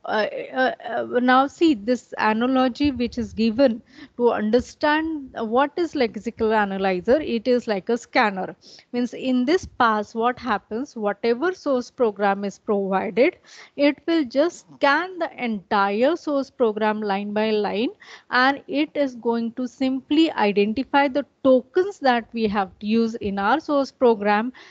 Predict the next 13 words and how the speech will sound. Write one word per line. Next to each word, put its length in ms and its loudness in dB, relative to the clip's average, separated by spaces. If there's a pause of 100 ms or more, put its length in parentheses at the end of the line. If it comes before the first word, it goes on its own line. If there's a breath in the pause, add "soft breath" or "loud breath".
(160 loud breath)
and 340 0
send, 640 -2
uh, 320 0 (160)
the 220 -6
tokens, 680 0
uh, 320 0 (540 loud breath)
to 120 0
the 200 2
next 540 -4
phase. 320 -8 (220)
So 160 -4
this 300 2
particular 680 0